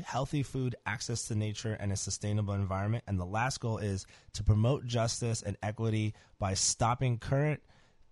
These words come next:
preventing future, and repairing historic oppression of indigenous peoples, communities of color, migrant communities, de-, deindustrialized communities, depopulated rural communities, the poor,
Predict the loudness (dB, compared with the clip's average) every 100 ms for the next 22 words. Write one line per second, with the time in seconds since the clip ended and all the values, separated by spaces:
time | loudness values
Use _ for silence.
0 | 6 6 6 4 4 2 2 0 2 2
1 | 2 2 4 4 4 4 4 2 2 4
2 | 4 4 0 0 2 2 2 0 0 -2
3 | 2 2 4 2 0 -2 -4 -2 -2 -2
4 | -6 -14 -16 -4 2 6 8 6 4 0
5 | 0 0 2 0 -4 -20 -20 -2 4 6
6 | 6 4 2 0 2 4 4 4 2 -2
7 | -10 -20 _ _ _ -8 2 4 4 2
8 | 4 4 6 4 4 4 4 2 2 4
9 | 6 4 2 0 2 4 6 4 4 4
10 | 4 4 4 4 4 4 4 4 2 0
11 | -2 0 2 2 2 0